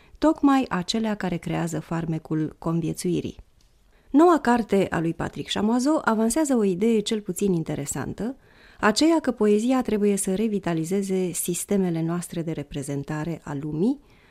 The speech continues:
a frontierelor și a solidarităților naționale. Declaration de poet, Declarația poeților, capitolul final al cărții, formulează principiile umane care ar putea hrăni acest nou imaginar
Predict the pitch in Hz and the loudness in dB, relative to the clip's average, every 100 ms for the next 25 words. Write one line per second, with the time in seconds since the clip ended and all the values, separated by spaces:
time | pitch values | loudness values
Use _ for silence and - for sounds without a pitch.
0 | _ - 247 226 208 190 233 262 254 233 | _ -2 0 4 2 2 0 2 2 0
1 | 226 226 220 196 - 233 220 180 160 156 | 0 -2 -2 -2 -2 -2 -2 -2 -4 -4
2 | 175 - 160 156 - 143 - 151 147 131 | -6 -4 -4 -4 -4 -6 -6 -6 -6 -6
3 | 120 - _ _ _ _ - - 247 262 | -10 -18 _ _ _ _ -14 2 4 6
4 | 254 254 247 240 233 190 143 - 156 247 | 6 4 2 2 4 4 0 -4 -2 -2
5 | 294 - - 170 151 147 151 - - - | -4 -6 -6 -4 -6 -6 -8 -8 -10 -8
6 | - 208 254 247 240 214 202 262 202 185 | -6 -4 -2 0 -2 -2 -2 -2 -2 -2
7 | 170 - 156 151 135 139 - - 160 - | -4 -4 -4 -4 -6 -8 -8 -6 -8 -4
8 | 254 294 - _ _ _ - 262 254 277 | -6 -6 -12 _ _ _ -2 4 6 6
9 | 320 311 294 269 254 269 226 196 170 151 | 6 4 4 4 4 2 0 0 0 0
10 | 160 233 240 233 226 220 214 - 202 - | 0 2 0 0 0 0 0 -2 -4 -2
11 | 208 285 294 220 208 240 - 175 170 175 | -2 -2 0 2 4 4 0 -4 -2 -4
12 | - 165 185 226 190 165 151 - 135 165 | 0 2 2 2 2 0 -2 -6 -4 -4
13 | 254 | -6